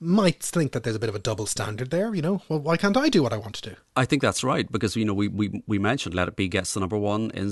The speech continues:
Speaker 2: Instant Karma is at number three in, in, in the chart.
Speaker 1: Yeah.
Speaker 2: So there was no, no impact or no discernible impact on the single, but yeah, it's the same, same thing, absolutely. Yeah.
Speaker 1: And, and it is a day that Ringo still talks about in interviews, that Paul still talks about in interviews, that, you know, Ringo,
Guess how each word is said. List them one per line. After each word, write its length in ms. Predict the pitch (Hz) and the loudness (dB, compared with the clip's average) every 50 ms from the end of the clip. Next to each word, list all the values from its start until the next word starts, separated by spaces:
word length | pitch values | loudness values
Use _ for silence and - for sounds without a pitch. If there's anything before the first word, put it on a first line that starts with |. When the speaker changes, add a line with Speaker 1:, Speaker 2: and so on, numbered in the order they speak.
| - - - | -6 -6 -6
Speaker 2:
Instant 280 | - 107 104 - - | -6 -6 -6 -6 -8
Karma 360 | - - 104 101 104 110 110 104 | -10 -8 -6 -4 -2 -2 -4 -4
is 240 | - 101 101 95 | -4 -6 -8 -8
at 80 | - - | -8 -6
number 200 | - 104 101 110 | -6 -6 -6 -6
three 520 | - - - 120 - 104 - - - - - | -6 -4 -4 -4 -2 -4 -6 -8 -12 -16 -12
in, 240 | - 98 92 92 92 | -8 -6 -6 -6 -6
in, 300 | - 101 92 90 92 92 - | -6 -6 -6 -6 -6 -6 -8
in 180 | 101 95 87 87 | -8 -8 -8 -8
the 80 | 87 | -8
chart. 240 | - - 117 117 135 | -8 -8 -6 -2 0
Speaker 1:
Yeah. 80 | 240 - | 0 0
Speaker 2:
So 320 | - - 123 107 101 98 | 0 0 -2 -2 -2 -2
there 180 | - - 127 127 | -4 -4 -2 -2
was 140 | 123 123 - | -2 0 0
no, 200 | 165 165 156 127 - 110 | 2 2 2 0 0 -2
no 180 | 143 143 117 - - | -2 -2 -2 -2 -2
impact 580 | 110 117 151 - - - 127 123 123 - - | -2 -2 -2 -2 -2 0 0 0 -2 -4 -6
or 80 | 107 92 | -6 -6
no 240 | 92 92 104 104 101 | -4 -4 -6 -6 -6
discernible 520 | 90 101 - - 101 101 101 95 98 90 | -6 -6 -4 -4 -4 -4 -4 -4 -4 -6
impact 400 | 90 87 - - 87 87 - - | -6 -8 -8 -6 -8 -8 -8 -8
on 160 | 90 85 85 | -12 -12 -10
the 40 | 82 | -10
single, 300 | - - 98 101 107 131 | -10 -10 -10 -10 -10 -12
but 220 | 127 - 123 - 143 | -10 -10 -8 -4 -2
yeah, 160 | 170 208 - | -2 -2 -2
it's 160 | - - - | -4 -8 -8
the 80 | 107 95 | -8 -6
same, 460 | - - 87 90 95 98 98 98 - _ _ _ | -4 -4 -4 -4 -4 -6 -8 -8 -12 _ _ _
same 260 | - - 98 90 95 - | -8 -6 -6 -6 -6 -4
thing, 300 | - 175 185 110 82 - | -4 -4 -4 -4 -6 -4
absolutely. 640 | - 120 143 - - 143 156 - - 92 78 82 | -4 -4 -4 -4 -6 -6 -6 -6 -6 -8 -6 -8
Yeah. 80 | 90 - | -8 -6
Speaker 1:
And, 140 | - 151 156 | -4 -4 -4
and 200 | 156 156 160 156 | -2 0 0 2
it 80 | 160 160 | 2 2
is 140 | 220 202 190 | 2 2 2
a 60 | 147 | 0
day 320 | - 165 160 165 160 156 | 2 2 2 2 2 0
that 180 | 135 131 127 117 - | 2 0 -2 -4 -4
Ringo 340 | 123 123 139 139 139 135 127 | -2 0 0 0 2 0 -2
still 240 | - - - 127 120 | -2 -2 -4 -4 -4
talks 240 | - 123 120 - | -2 -4 -4 -4
about 120 | - 120 117 | -4 -6 -4
in 40 | 120 | -4
interviews, 320 | 123 - - 131 120 - | -4 -4 -4 -4 -4 -4
that 140 | - 110 - | -6 -8 -6
Paul 220 | - 127 120 120 | -4 -4 -2 -2
still 200 | - - 131 120 | -4 -4 -6 -6
talks 240 | - - 117 113 - | -6 -6 -8 -8 -8
about 200 | - - 117 113 | -8 -6 -4 -2
in 60 | 123 | -2
interviews, 360 | 123 117 - - 127 120 110 | -2 -2 -4 -2 -2 -2 -2
that, 160 | - 117 110 - | -2 -4 -6 -6
you 140 | - 131 123 | -4 -4 -2
know, 80 | 117 113 | -2 -2
Ringo, 540 | 110 113 131 131 139 135 123 117 117 110 | -2 0 2 2 4 4 4 2 0 -2